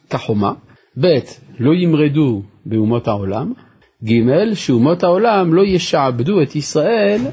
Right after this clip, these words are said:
יותר מדי. אם כן, יש איזושהי הסכמה בסיסית,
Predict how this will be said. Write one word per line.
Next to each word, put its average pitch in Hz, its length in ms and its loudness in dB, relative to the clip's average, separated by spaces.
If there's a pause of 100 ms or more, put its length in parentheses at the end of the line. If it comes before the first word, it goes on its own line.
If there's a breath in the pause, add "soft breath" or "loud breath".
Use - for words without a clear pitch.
(400)
יותר 139 340 0
מדי. 113 440 0 (680 loud breath)
אם 123 140 2
כן, 185 120 2
יש 190 120 0
איזושהי 170 360 0
הסכמה 120 420 -2
בסיסית, - 600 -2